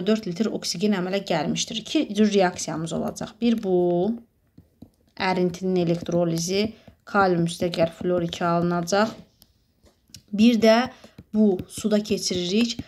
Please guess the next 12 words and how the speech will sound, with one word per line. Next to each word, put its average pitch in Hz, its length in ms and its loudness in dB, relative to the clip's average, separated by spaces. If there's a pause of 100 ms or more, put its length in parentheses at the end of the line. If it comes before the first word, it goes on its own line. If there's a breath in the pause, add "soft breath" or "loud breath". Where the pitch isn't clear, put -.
(220 loud breath)
alınacaq 190 640 0
H 196 260 2
flor 190 480 0 (280)
və 196 400 2
O 202 160 2
iki. - 320 -6 (320 loud breath)
Bunu 233 220 6
əmsallaşdırsaq, 180 920 -2
bura 202 160 0
iki - 280 -4
olacaq, 175 540 0
bura 180 160 0